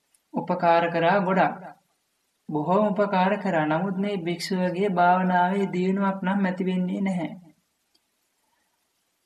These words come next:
බුදු පියාණන් වහන්සේ විමසනවා, "සාරිපුත්ත, ඔබ මේ භික්ෂුවට දුන්න කමටහන කුමක්ද?" "ස්වාමීනි, අසුභ කමටහන තමයි මන් දුන්නේ."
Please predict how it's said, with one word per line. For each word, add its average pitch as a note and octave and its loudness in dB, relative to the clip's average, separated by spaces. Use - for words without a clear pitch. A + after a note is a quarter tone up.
බුදු G3 2
පියාණන් A3 6
වහන්සේ G#3+ 2
විමසනවා, F3+ 0
"සාරිපුත්ත, F3+ 0
ඔබ F#3 -2
මේ F3+ -2
භික්ෂුවට E3+ -4
දුන්න F3 -2
කමටහන F#3+ 0
කුමක්ද?" F3+ 0
"ස්වාමීනි, D3+ -2
අසුභ E3 0
කමටහන F3+ -2
තමයි E3 -4
මන් F3+ -2
දුන්නේ." F3+ -4